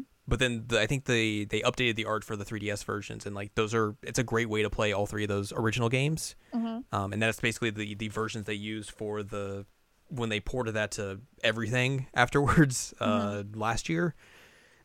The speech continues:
Speaker 1: Um, so that's a great way. It's a great package to play a, the fir-, the first half of this trilogy and get you two of the best games in this series.
Speaker 2: Also, fun fact, there is a port of Apollo Justice on the three D S.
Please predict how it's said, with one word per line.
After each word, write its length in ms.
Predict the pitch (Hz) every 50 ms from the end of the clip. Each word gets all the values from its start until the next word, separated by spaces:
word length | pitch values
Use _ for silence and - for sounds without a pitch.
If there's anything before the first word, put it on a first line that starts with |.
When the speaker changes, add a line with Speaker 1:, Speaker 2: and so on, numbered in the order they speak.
| _ -
Speaker 1:
Um, 320 | 110 101 95 95 98 - - -
so 120 | - - 135
that's 140 | 139 -
a 40 | 156
great 360 | 120 - - 117 120 117 107
way. 140 | 104 107 107 -
It's 120 | 131 143
a 40 | 151
great 200 | - 180 185 160
package 380 | - 139 123 120 - 120 - -
to 60 | 117
play 360 | - - 117 110 107 107 104 - _ _ _ _ _ _ _ _ _ _ _ _ _ _ _ _ _ _ _ _ _ _ _ _ _ - -
a, 200 | 113 110 107 107 104
the 380 | 107 110 127 123 117 113 110
fir-, 280 | - - - 123 117 120
the 100 | 113 110
first 240 | - 127 117 110 -
half 160 | 110 107 101
of 60 | 113
this 100 | 104 101
trilogy 400 | - - 113 104 104 104 101 104
and 160 | 104 101 101 101
get 240 | 107 104 104 - -
you 180 | 101 101 98 - _ _ _ -
two 400 | - - 127 120 113 110 107 104
of 140 | 101 101 101
the 80 | 107 104
best 220 | 98 98 - -
games 260 | - 90 95 95 - -
in 60 | 87
this 120 | 87 -
series. 500 | - - - - - - - - - - - _ - - _ _ _ _ _ _ _ -
Speaker 2:
Also, 320 | 302 381 392 - 302 247
fun 280 | 214 - 196 190 196 190
fact, 380 | - 208 196 196 226 - - - _ -
there 240 | 233 226 247 240 233
is 140 | 226 214
a 80 | 233 220
port 360 | - - 240 226 226 226 - _ -
of 200 | 254 226 220 202
Apollo 400 | 208 - - 208 202 202 202 214
Justice 420 | 190 208 214 196 - - 226 - -
on 120 | 214 208
the 80 | 208 208
three 200 | - 220 214 214
D 140 | 214 226 240
S. 360 | 277 370 392 - - - -